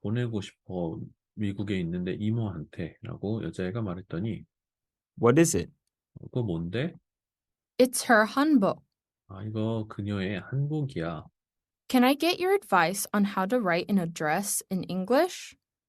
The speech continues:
Speaker 1: 어, 나 너한테 조언을 좀 얻을 수 있을까? 온 무엇에 대해서? How to write an address in English. 여기서도 의문사 플러스 투부정사 형태 많이 쓰이고 있는 거 보이고 있네. 그래서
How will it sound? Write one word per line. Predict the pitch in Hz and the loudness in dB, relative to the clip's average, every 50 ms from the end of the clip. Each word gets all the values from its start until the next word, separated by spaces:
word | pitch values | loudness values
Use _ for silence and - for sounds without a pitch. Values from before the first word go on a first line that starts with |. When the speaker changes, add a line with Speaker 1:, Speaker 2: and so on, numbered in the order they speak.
| _ _ | _ _
Speaker 1:
어, | - - - - 50 - - 90 98 104 | -12 -10 -10 -8 -8 -8 -8 -10 -10 -8
나 | 110 - 92 | -6 -4 -4
너한테 | 92 95 95 101 104 107 - 107 | -2 -2 -2 -2 -2 -4 -6 -8
조언을 | - - - 110 113 113 113 110 104 | -8 -4 -2 -2 -2 0 -2 -2 -4
좀 | 101 98 95 92 | -4 -4 -4 -2
얻을 | 90 92 - 107 104 | -2 -4 -4 -4 -6
수 | - - 98 | -6 -6 -8
있을까? | 90 - - - - - 101 110 127 - - | -8 -8 -10 -14 -10 -8 -6 -6 -6 -6 -8
온 | - 107 101 101 95 90 87 | -6 -6 -6 -4 -4 -6 -4
무엇에 | 95 98 98 101 101 104 | -4 -4 -4 -4 -4 -6
대해서? | 95 - 82 80 82 - - 135 156 165 - _ _ _ _ - - | -6 -6 -6 -6 -6 -6 -6 -6 -6 -6 -10 _ _ _ _ -8 -4
How | 131 131 123 117 120 | -2 -2 -2 -2 -6
to | - - - 143 143 - | -8 -6 -4 -4 -4 -4
write | - 101 98 98 98 110 | -4 -4 -4 -4 -2 -2
an | 120 131 135 135 - - - | -2 -2 -2 -4 -8 -10 -10
address | 90 87 85 - 113 113 127 131 - - - | -8 -8 -8 -6 -4 -4 -2 -4 -6 -8 -8
in | - 101 110 - | -8 -8 -6 -6
English. | - 92 90 90 87 85 82 - - 101 | -6 -4 -4 -4 -4 -4 -6 -8 -8 -8
여기서도 | 101 92 90 95 92 - 92 - 117 113 98 - - - _ _ _ - | -8 -6 -6 -6 -6 -6 -6 -4 -2 -2 -2 -4 -8 -16 _ _ _ -4
의문사 | 104 104 123 143 143 135 139 135 135 | -2 -2 0 0 -2 -4 -6 -8 -6
플러스 | - 135 127 123 - - | -4 -4 -4 -6 -6 -10
투부정사 | - - 147 151 143 147 143 139 135 139 | -14 -12 -8 -6 -6 -4 -4 -4 -4 -4
형태 | 135 123 120 - 123 | -4 -4 -4 -4 -6
많이 | 107 98 - 78 82 107 120 | -6 -6 -6 -6 -4 -4 -6
쓰이고 | 120 - 139 131 120 117 113 | -4 -4 -4 -4 -2 -2 -2
있는 | 104 95 87 85 80 | -4 -4 -4 -6 -6
거 | 78 85 - - - _ _ _ _ | -6 -8 -8 -10 -18 _ _ _ _
보이고 | - 101 104 107 107 98 | -4 -2 -2 -2 -2 -4
있네. | 80 76 76 87 127 147 - _ _ _ _ - | -6 -6 -4 -4 -4 -4 -6 _ _ _ _ -14
그래서 | - - - 104 101 104 | -14 -10 -6 -6 -6 -6